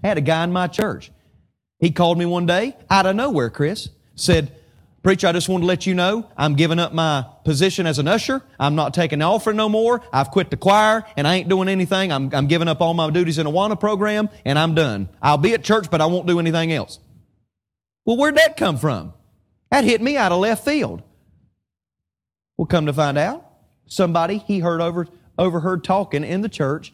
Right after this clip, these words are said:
and he thought they were talking about him, and they weren't even talking about him.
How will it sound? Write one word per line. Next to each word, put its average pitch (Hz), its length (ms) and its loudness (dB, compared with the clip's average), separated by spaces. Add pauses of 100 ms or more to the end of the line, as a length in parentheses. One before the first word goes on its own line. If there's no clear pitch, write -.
(160)
and 139 100 -2
he 269 140 -2
thought 185 320 0
they 196 120 0
were 175 120 -2
talking 220 340 -2
about 233 320 -2
him, 247 320 -2 (180)
and 277 180 4
they 330 140 6
weren't 339 300 2
even 339 240 0
talking 349 400 2
about 160 260 2
him. 127 380 -2